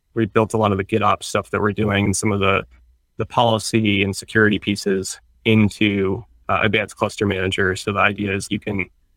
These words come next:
provision clusters right from there, and they're gonna have, meet your compliance aspects that you need, and they're gonna be set up with, with GitOps. If you have a lot of clusters, like, we've worked with a few retail customers, and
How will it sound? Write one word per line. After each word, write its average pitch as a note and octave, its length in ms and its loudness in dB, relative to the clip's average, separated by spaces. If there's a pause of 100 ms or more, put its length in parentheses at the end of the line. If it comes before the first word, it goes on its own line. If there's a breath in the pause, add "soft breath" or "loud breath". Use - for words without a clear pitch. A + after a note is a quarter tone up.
provision C#3+ 340 2
clusters C3+ 540 2
right B2+ 160 4
from B2 140 2
there, A#2 260 4
and G#2+ 100 0
they're G#2 60 -2
gonna G#2+ 180 -2
have, G#2+ 220 2
meet G#2 180 0
your G2+ 80 -2
compliance - 720 0 (480)
aspects A2+ 520 0
that A#2+ 100 -2
you A2+ 80 2
need, G#2+ 320 4
and G2 100 2
they're G2+ 60 2
gonna G2+ 120 0
be G#2 100 0
set G#2 180 0
up G2+ 180 0
with, - 80 -10 (120)
with G#2 120 -8
GitOps. G#2+ 480 2
If G#2+ 100 -10
you G#2+ 120 -2
have G#2 240 2 (320)
a A#2 40 2
lot G#2+ 200 4
of - 80 -2
clusters, G2+ 400 -2
like, G#2 120 -6
we've F#2+ 120 -6 (220)
worked A2 200 -4
with G2+ 80 0
a G2+ 40 -2
few G#2+ 180 -2
retail G#2+ 340 -2
customers, G2+ 560 0
and G2+ 180 0